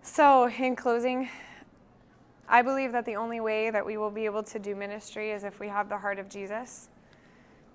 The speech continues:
I know the church right now, we're, we're faced with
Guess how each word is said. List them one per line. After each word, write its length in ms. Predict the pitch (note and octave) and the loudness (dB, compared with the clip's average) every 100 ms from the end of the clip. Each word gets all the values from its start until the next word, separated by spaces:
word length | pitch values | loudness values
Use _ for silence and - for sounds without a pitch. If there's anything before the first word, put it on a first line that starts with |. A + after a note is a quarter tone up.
| - - - | -20 -20 0
I 80 | A#3+ | 4
know 140 | B3 | 6
the 120 | A3+ | 4
church 380 | G#3 - B3 - | 2 4 2 4
right 180 | A#3 G#3 | 2 4
now, 320 | A3 A3+ A#3 | 4 6 6
we're, 280 | A3 A3 - | 6 4 4
we're 160 | A3 A3+ | 2 2
faced 440 | - A3+ A#3 - | 2 2 0 0
with 420 | A3+ G#3+ G#3+ - | 2 2 0 -14